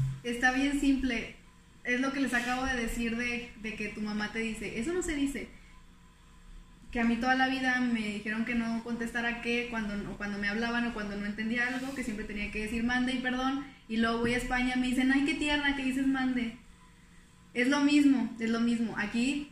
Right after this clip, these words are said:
tu mamá y tu familia y los restaurantes te enseñaron que los chi-, las enchiladas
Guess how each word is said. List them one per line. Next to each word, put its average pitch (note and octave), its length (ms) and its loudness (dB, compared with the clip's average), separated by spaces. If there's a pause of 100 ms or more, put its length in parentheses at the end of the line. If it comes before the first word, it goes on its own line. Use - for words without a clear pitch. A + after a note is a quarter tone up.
(140)
tu A#3+ 60 -6
mamá A3+ 580 4
y A3+ 140 0
tu G#3+ 140 -6
familia B3 600 0
y C4+ 80 -2
los A#3 120 -2
restaurantes A3 560 -4
te C4+ 60 -4
enseñaron A#3+ 680 0 (240)
que A3 360 -2
los A#3+ 160 -4
chi-, - 180 -10
las F#3+ 260 -8
enchiladas A3 680 2